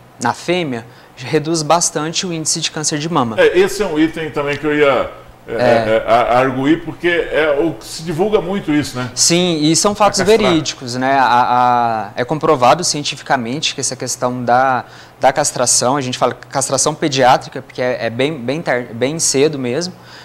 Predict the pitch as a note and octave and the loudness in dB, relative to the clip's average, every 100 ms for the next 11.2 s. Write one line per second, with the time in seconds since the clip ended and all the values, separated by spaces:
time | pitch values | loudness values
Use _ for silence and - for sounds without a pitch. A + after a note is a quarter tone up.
0 | - B2+ A#2+ B2+ C3 C3+ F#2+ C3+ D3+ D3+ | -12 -10 -2 0 2 0 2 4 4 2
1 | F3+ G3 D3+ D3+ F#3 F#3+ F#3+ F3 E3+ E3+ | 0 0 -2 -6 -4 -4 -2 -2 -2 -6
2 | E3+ E3+ F3 D#3+ F3 D3+ A#2+ A#2+ F#3+ G3+ | -4 -4 -2 -4 0 0 0 -4 -4 -2
3 | E3 E3+ F3 D#3 D#3+ C3+ C3 C3+ C#3 C#3 | -2 -4 -4 -6 -8 -8 2 4 4 4
4 | C3+ C#3+ C#3+ D#3 C#3+ D3+ C#3 F3 D#3+ B2 | 0 -2 -2 -2 0 -2 -2 -2 -2 -4
5 | A2 G#2+ - - - - B2 A#2+ D3+ F3 | -4 -6 -8 -12 -20 -10 -2 2 2 2
6 | F3 D#3 D3 C#3+ C3 B2+ A#2+ - - D#3+ | 0 2 4 4 2 -2 -4 -10 -4 -2
7 | G#3+ G3+ E3 D#3+ D#3 D3 B2+ A2+ - F3 | 0 -2 -2 -4 -4 -2 -2 -2 -2 -2
8 | A3 D#3+ A#2 - A#2+ B2+ B2+ B2+ B2+ B2 | -2 -2 -2 -2 -2 -2 -4 -4 -4 -4
9 | B2 G#2+ C#2+ - B2 C3+ C3+ C3 C#3 B2+ | -2 -4 -6 -6 2 2 2 -2 -2 0
10 | B2+ B2 A#2 - D#3 C#3 A#2+ C#3 G3 C#3 | -4 -4 -4 0 0 -2 -2 0 0 0
11 | A#2 | -4